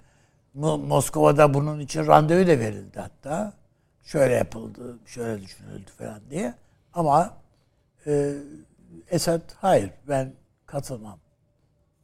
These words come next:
deyince, e, geriye çekildi bu randevu. Şimdi işte önümüzdeki Mayıs'a, böyle Mayıs'ın sonuna doğru, yani bizde de seçim var filan diye,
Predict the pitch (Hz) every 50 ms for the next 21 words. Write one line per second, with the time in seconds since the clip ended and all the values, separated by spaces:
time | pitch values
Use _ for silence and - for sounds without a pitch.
0 | _ - 165 160 147 120 - - - 180 202 220 226 - - - _ _ _ _
1 | _ _ _ _ _ _ _ _ _ - 311 311 214 - 147 147 147 156 156 160
2 | 165 165 - _ _ _ _ _ - 190 190 175 165 147 117 - - - - -
3 | - - - _ _ _ _ _ _ _ _ _ _ _ - 113 110 104 101 -
4 | - - - - - _ _ _ _ _ _ _ _ _ - - 170 160 143 147
5 | 143 120 - 156 156 156 151 151 151 147 135 156 139 - 170 156 147 147 147 143
6 | 131 - - 156 143 123 - - - - - _ _ _ _ _ _ _ - 123
7 | 120 117 113 110 - - 127 135 131 135 135 123 - - - 143 147 139 120 -
8 | _ _ _ _ _ _ _ - - - 156 147 139 139 139 143 139 127 110 123
9 | 104 95 95 - - - - - _ _ _ _ _ - 113 107 101 - - 101
10 | - - _ _ _ _ _ - 123 123 113 135 135 117 131 117 - - - -
11 | - - 143 135 117 110 104 - - - 113 110 107 110 - - 117 131 139 147